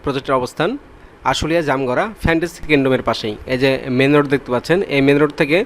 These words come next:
দুই প্লট পরেই আমাদের কাঙ্ক্ষিত সেই বাড়িটি। ত্রিশ ফিট by পঁচিশ ফিট রোডের সঙ্গেই দক্ষিণ পূর্ব কর্নার আটতলা বাড়ি।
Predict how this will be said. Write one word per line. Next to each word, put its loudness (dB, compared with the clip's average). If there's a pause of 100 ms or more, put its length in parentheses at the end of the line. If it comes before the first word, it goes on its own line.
(300)
দুই 4
প্লট 2 (100)
পরেই 2 (100)
আমাদের 0
কাঙ্ক্ষিত -2 (120)
সেই 0
বাড়িটি। -2 (640)
ত্রিশ 0
ফিট -6 (140)
by 2 (140)
পঁচিশ -8 (100)
ফিট 0 (440)
রোডের 0
সঙ্গেই 0 (300)
দক্ষিণ 0
পূর্ব -2 (160)
কর্নার 2 (200)
আটতলা -2
বাড়ি। -6